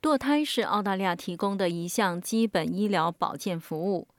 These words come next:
尽管全国各地的女性都可以选择提前终止妊娠，但这些选择并不总是很明确，或者是广为人知。今天我们将探讨几种现有的服务，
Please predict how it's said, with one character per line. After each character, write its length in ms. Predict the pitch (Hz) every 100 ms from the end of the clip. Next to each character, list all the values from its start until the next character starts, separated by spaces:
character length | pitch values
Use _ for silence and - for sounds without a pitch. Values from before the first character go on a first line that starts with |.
| - - - -
尽 160 | 349 330
管 280 | 233 180 185
全 240 | 208 226
国 200 | 226 214
各 200 | 285 254
地 160 | 220 214
的 140 | 208
女 180 | 196 160
性 240 | - 220
都 200 | - 214
可 120 | 202
以 120 | 214 202
选 280 | 196 151
择 280 | 156 170 180
提 260 | - - 185
前 400 | - 170 175 202
终 300 | - 311 302
止 120 | -
妊 320 | - 180 160
娠， 280 | 214 185 202 - - - -
但 260 | 233 214 214
这 140 | 226
些 180 | 196 214
选 320 | 208 180 151
择 300 | - 160 170
并 240 | 202 208 185
不 100 | 202
总 320 | - - -
是 240 | - 302
很 240 | 220 180 147
明 200 | 147 185
确， 280 | - 269 - _
或 160 | - 202
者 160 | 160
是 300 | 156 175 156 -
广 260 | 165 147 -
为 160 | 156
人 240 | 170 151 170
知。 320 | - 269 277 _ - - -
今 180 | - 330
天 160 | 339 302
我 60 |
们 100 | 180
将 240 | 202 254 262
探 220 | 262 202
讨 280 | 196 156 -
几 240 | - 185
种 240 | 190 151
现 300 | 156 311 285
有 140 | 202 143
的 120 | 180
服 320 | - 156 185
务， 140 | 175